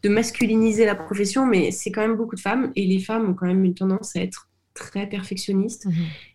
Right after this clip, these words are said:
Speaker 1: Et je pense que parmi les orthos, on en a la palme. Voilà. Donc, je
Speaker 2: Mhm.
Speaker 1: dirais le perfectionnisme.
Speaker 2: Mhm.
Speaker 1: C'est un super pouvoir, c'est sûr, parce que ça nous fait progresser énormément,
Speaker 2: Mhm.
Speaker 1: on fait toujours mieux, on,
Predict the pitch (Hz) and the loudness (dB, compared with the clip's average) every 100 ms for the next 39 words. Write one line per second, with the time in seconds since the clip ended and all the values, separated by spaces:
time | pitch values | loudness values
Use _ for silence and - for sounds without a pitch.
0 | _ 220 226 226 196 202 226 - 196 190 | _ 0 4 4 4 0 0 -4 0 2
1 | 185 190 196 214 208 196 185 - - 208 | 2 0 0 2 0 -2 -6 -6 -2 0
2 | 208 196 196 190 180 170 147 139 - - | 2 0 4 4 4 0 -4 -4 -8 -6
3 | 160 170 190 185 240 277 277 233 233 208 | -4 2 2 4 4 4 2 -2 -4 0
4 | 220 190 - 220 190 175 165 147 - _ | 2 4 4 0 2 0 -2 -6 -16 _
5 | - - 247 262 - 190 208 - 311 247 | -8 -2 2 2 0 0 0 2 2 0
6 | 247 240 220 254 302 311 - _ _ _ | 0 -2 0 0 0 -4 -8 _ _ _
7 | _ _ - - 220 - 247 311 - _ | _ _ -12 -6 -4 -4 -2 -4 -6 _
8 | _ 214 - - 220 214 220 190 226 220 | _ -8 -8 -2 0 0 -2 -2 0 0
9 | 214 240 226 220 220 208 208 208 180 180 | 0 0 0 2 2 2 0 0 -2 -2
10 | 190 208 202 202 202 202 190 | -4 -4 -2 0 2 2 2